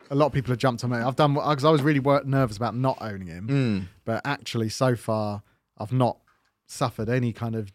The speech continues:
Speaker 1: downside of not getting on him too early.
Speaker 2: No, you've been on him at exactly the <laughs> right moment.
Speaker 1: Yeah, got on him at the right
Speaker 2: <laughs> Yeah.
Speaker 1: time, jumped off at the right time.
Speaker 2: Yeah.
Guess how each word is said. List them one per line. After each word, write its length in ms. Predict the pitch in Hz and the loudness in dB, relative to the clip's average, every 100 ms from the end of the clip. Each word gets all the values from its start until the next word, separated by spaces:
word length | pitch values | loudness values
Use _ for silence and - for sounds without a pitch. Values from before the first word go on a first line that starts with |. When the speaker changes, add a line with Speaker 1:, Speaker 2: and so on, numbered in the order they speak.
| _ | _
Speaker 1:
downside 480 | 127 120 117 104 104 | -6 -4 -6 -8 -8
of 80 | |
not 260 | 110 123 110 | -4 -4 -4
getting 200 | 123 107 | -10 -8
on 100 | 113 | -6
him 120 | 113 | -6
too 220 | 110 120 117 | -4 -2 2
early. 60 | 117 | 6
Speaker 2:
No, 140 | 120 | 6
you've 280 | 101 117 127 | 4 2 2
been 120 | 139 | 4
on 120 | 131 | 4
him 100 | 120 | 4
at 120 | 117 | 0
exactly 600 | 101 107 127 127 110 - | -4 -4 0 0 0 -2
the 120 | 117 110 | 0 0
<laughs> 160 | 104 | -2
right 160 | 208 - | -6 -2
moment. 320 | 113 110 160 - | 0 0 -2 -4
Speaker 1:
Yeah, 300 | 120 104 95 | -2 -4 -2
got 140 | 160 151 | 2 4
on 100 | 151 | 6
him 100 | 139 | 4
at 60 | |
the 80 | 127 | 2
right 120 | 127 | 2
Speaker 2:
<laughs> 20 | 123 | 4
Yeah. 60 | |
Speaker 1:
time, 260 | 127 123 123 | 4 2 0
jumped 300 | - 135 117 | 0 0 0
off 160 | 117 98 | -8 -8
at 60 | |
the 60 | 80 | -10
right 200 | 92 82 | -10 -12
time. 260 | - 90 101 | -12 -12 -2
Speaker 2:
Yeah. 140 | 110 | 4